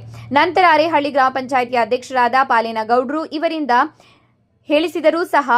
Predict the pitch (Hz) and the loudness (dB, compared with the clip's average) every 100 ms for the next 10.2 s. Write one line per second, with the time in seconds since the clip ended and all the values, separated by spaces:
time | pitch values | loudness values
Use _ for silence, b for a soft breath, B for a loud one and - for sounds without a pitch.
0 | 262 269 269 262 247 240 240 233 247 285 | 2 0 2 2 2 -2 0 -2 -2 -2
1 | 262 240 233 220 214 226 262 277 294 294 | -2 -2 -2 -6 -4 -2 -2 -2 -4 -2
2 | 285 247 262 262 262 262 240 247 226 214 | -4 -4 -6 -6 -6 -6 -4 -4 -6 -6
3 | 233 214 226 226 220 214 214 202 262 247 | -8 -8 -8 -6 -4 -4 -6 -6 -4 0
4 | 269 320 262 254 226 226 233 226 240 214 | 0 0 -2 -2 -2 -2 -2 -6 -6 -6
5 | 226 208 208 262 277 233 240 254 269 285 | -8 -8 -8 -8 -6 -6 -6 -4 0 4
6 | 269 269 247 254 240 226 247 269 - 240 | 4 2 -2 0 0 0 -2 -6 -6 0
7 | 214 208 214 320 - B B 269 285 330 | 2 2 2 0 -2 B B 0 2 2
8 | 339 269 - 262 254 262 220 220 240 233 | 2 0 2 2 2 -2 0 2 2 2
9 | 233 233 233 240 320 311 277 240 233 247 | 2 2 0 -2 -6 -6 -4 0 0 0
10 | 254 | -2